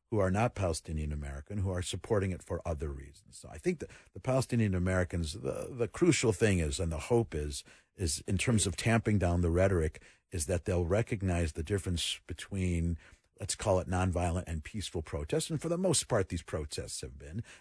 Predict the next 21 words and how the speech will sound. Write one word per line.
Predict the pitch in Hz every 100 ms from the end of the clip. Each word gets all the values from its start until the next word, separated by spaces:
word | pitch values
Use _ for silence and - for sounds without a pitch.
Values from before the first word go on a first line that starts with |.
| -
and | 95
that | 87
the | 82
problem | - - 123 131 117 101
with | 87 -
these | 80
protests | - 87 82 82 80 - - - _
is | 85 123
not | 123
necessarily | 107 - 92 95 90 80
the | 73
rhetoric, | 76 90 127 73 123 - - _ _
because | - 113 87 - _
free | 92
speech, | - - 165 76 -
they | 80
can | - 80
say | 80 73
what | 73
they | 73
want, | 73 98 113